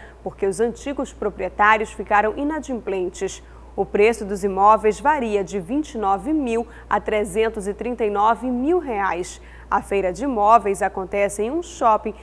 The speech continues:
que fica localizado na Avenida Centenário, mas também é possível encontrar informações para fechar o negócio em qualquer agência da Caixa Econômica Federal. E voltando a falar de saúde,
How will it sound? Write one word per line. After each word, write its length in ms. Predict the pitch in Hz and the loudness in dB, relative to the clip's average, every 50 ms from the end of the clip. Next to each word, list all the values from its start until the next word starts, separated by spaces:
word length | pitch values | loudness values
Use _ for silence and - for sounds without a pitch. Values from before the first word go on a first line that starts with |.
| - - - | -18 -20 -10
que 120 | - 214 | -10 -6
fica 240 | - - 202 - 208 | -6 -4 -2 2 2
localizado 640 | 202 196 - 196 196 196 185 160 202 202 202 208 196 | 2 2 2 0 0 0 0 2 4 4 4 4 2
na 120 | 202 202 202 | 0 -2 -2
Avenida 420 | 180 196 190 190 196 180 190 190 | -2 -2 -2 -2 -2 -2 -2 -4
Centenário, 760 | 185 - - 247 269 254 - 349 330 302 247 226 208 202 214 - - - - - - | -4 -4 -4 -6 -4 -4 -2 0 2 4 4 4 4 2 -2 -8 -14 -20 -20 -14 -8
mas 160 | - 202 - | -6 -6 -4
também 300 | - - 208 196 196 220 | -2 -2 0 2 2 2
é 40 | 240 | 2
possível 440 | 240 - 202 190 - - 226 196 214 | 2 -2 -6 -6 -4 -4 -4 -2 -2
encontrar 500 | 202 - 269 302 285 233 220 233 240 269 | -2 -2 -4 -4 -4 0 2 4 4 4
informações 720 | 262 233 - 214 214 196 240 262 262 - 226 208 208 202 | 2 0 -4 -4 -2 -2 -2 -4 -2 -2 -2 -2 -2 -4
para 200 | - - 208 196 | -4 -4 -4 -4
fechar 460 | 190 - - 269 - - - 214 208 208 | -4 -6 -8 -10 -8 -4 -2 0 0 0
o 80 | 196 | -2
negócio 540 | 196 247 294 262 240 240 220 214 208 - 226 - - - - - | -4 -4 0 4 6 6 6 6 4 0 -6 -8 -8 -14 -18 -6
em 140 | - 214 214 | -4 -4 0
qualquer 380 | - 208 190 - - 202 208 240 | 0 0 -2 0 0 0 2 4
agência 580 | 254 247 190 165 196 208 220 226 - 269 247 | 4 2 2 0 0 0 0 0 -2 -4 -2
da 140 | 233 277 302 | -2 -2 -2
Caixa 340 | - - 214 196 196 - - | 0 0 -2 -2 -2 -6 -10
Econômica 560 | 202 - 277 285 262 208 190 190 190 - 190 | -4 -2 -2 0 0 -2 -4 -4 -6 -8 -10
Federal. 640 | 190 - 190 185 180 214 247 254 214 196 - - - - - - - - - - - - - - - - - - - - - - - - - - - - - - | -8 -6 -6 -2 2 2 4 4 2 2 -2 -6 -14 -20 -20 -20 -20 -20 -20 -20 -20 -20 -20 -20 -20 -20 -20 -20 -20 -20 -20 -20 -20 -20 -20 -20 -20 -16 -8 -6
E 80 | 226 | -2
voltando 480 | 226 196 233 220 202 202 220 208 226 240 | 0 2 2 2 2 2 0 2 4 4
a 80 | 254 | 4
falar 360 | 240 - 208 196 196 - 226 185 | 4 2 0 0 0 -2 -2 -4
de 140 | 151 196 | -6 -8
saúde, 640 | 185 - - 285 294 262 226 220 214 170 190 214 202 | -6 2 4 4 4 4 2 -2 -4 -4 -4 -4 -4